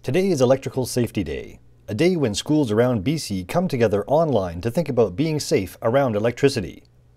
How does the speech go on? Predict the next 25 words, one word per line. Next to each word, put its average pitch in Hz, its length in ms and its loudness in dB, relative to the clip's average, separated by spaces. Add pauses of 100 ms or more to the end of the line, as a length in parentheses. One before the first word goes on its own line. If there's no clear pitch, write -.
(120)
What 190 200 2
an 156 100 2
important 95 520 2
day 143 180 4
it 135 80 4
is! - 680 -4 (560)
But 117 100 4
outside 165 400 4
your 127 140 2
school, 120 360 2
things 170 300 0
look 127 280 0
pretty 190 260 2
quiet. 135 680 4 (460)
No 127 160 2
cars 123 320 2
coming 117 260 2
down 113 240 4
the 110 60 -2
street, 117 400 0 (400)
nobody 113 400 2
picking 110 320 -2
up 110 100 -4
the 107 80 -2
mail. 110 500 0